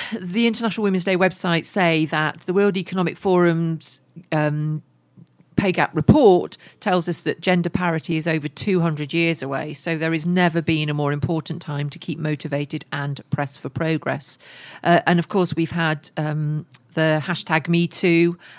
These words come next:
and Time's Up, uh, hashtag f-, recently, where we've looked at women's equality and, uh, perhaps more specifically,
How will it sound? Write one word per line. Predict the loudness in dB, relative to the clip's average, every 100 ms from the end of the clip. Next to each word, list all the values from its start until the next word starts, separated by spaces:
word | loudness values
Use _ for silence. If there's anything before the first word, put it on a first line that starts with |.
| -8
and | -4 -2 -4
Time's | 0 0 2 4
Up, | 4 4 -4 -4 -20 _ -8
uh, | -4 -2 -4 -6
hashtag | -8 -10 -6 -4 -4 -6 -16
f-, | -18 -18 _ -6
recently, | 0 0 0 -4 -2 -2 -6 -4
where | 0
we've | 0 -2
looked | -2 -4 -2
at | -4 -4 -14 0
women's | 2 2 0
equality | -2 0 0 -2 -4 -4 -4 -12 -20 -6
and, | -2 0 0 -2 -2 -6 -14 -20 -20 _ -2
uh, | -2 -2 _ _ _ _ _ -8
perhaps | -8 -6 -10 -6
more | -4 -4
specifically, | -4 -4 -4 -4 -6 -6 -6 -8